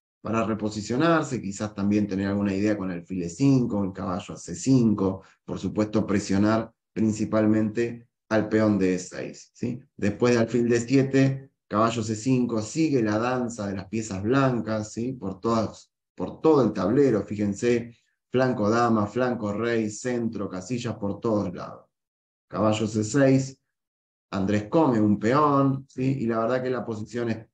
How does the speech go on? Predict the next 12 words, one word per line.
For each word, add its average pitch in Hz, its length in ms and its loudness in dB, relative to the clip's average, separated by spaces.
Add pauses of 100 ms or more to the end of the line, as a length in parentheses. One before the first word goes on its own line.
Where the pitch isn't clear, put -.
(120)
completamente 113 760 2
desesperada. 117 920 -4 (120)
Acá 113 340 0
Daisy 117 420 4
directamente 107 680 0
abandonó. 127 840 -2 (240)
Por 101 140 -6
ejemplo, 107 420 0
contra 101 300 0
dama 107 220 0
F 101 180 -6
siete 113 640 -4